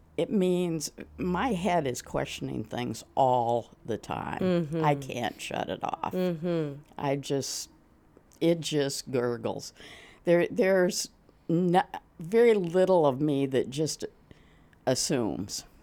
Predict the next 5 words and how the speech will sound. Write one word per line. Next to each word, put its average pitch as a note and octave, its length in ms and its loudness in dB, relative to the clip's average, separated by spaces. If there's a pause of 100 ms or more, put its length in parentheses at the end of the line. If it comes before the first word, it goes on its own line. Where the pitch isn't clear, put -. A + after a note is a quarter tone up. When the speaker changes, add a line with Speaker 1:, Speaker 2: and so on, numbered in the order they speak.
(540)
Speaker 1:
Uh, A#2 480 4 (800)
Speaker 2:
And C4+ 200 8
so C#4 200 6
does C4 160 6
somebody, A#3+ 880 2